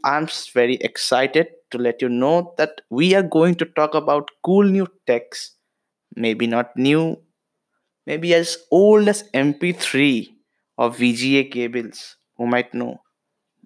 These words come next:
Well, do you know what V G A cables are? Well,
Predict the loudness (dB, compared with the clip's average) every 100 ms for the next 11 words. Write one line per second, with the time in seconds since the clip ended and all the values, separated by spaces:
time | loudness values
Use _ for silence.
0 | _ _ -2 -2 -2 -2 0 2 2 2
1 | 2 -2 -2 -4 -2 -2 0 0 -2 0
2 | -2 -2 -6 _ _ _ _ _ _ _
3 | -4 -2 -2